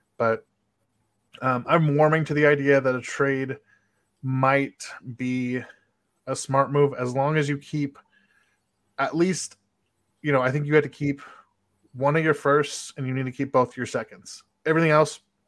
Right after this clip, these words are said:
have at it. You know, that extra third, that extra fourth, picks next year, do what you gotta do. You got plenty of draft capital, but,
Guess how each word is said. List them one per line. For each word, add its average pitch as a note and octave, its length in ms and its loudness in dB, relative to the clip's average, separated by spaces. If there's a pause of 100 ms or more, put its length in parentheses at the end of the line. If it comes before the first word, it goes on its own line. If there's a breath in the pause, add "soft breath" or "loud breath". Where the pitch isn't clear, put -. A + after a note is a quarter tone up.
have B2+ 260 -4
at A#2 160 -4
it. A2 140 -14
You B2+ 100 -8
know, A#2 120 -4
that A#2+ 120 -2
extra C3+ 280 -2
third, D3 320 4
that C#3 100 2
extra C#3 240 -4
fourth, C#3 340 2 (440)
picks C#3+ 260 -2
next C#3 360 -4
year, C#3 380 0 (600)
do D3 120 2
what D3+ 180 0
you C#3+ 40 -4
gotta C3+ 180 2
do. A#2 200 -8
You B2 140 -8
got C#3+ 260 2
plenty D#3 180 0
of C#3+ 60 -2
draft B2+ 300 0
capital, G2+ 440 -16
but, A#2 180 -14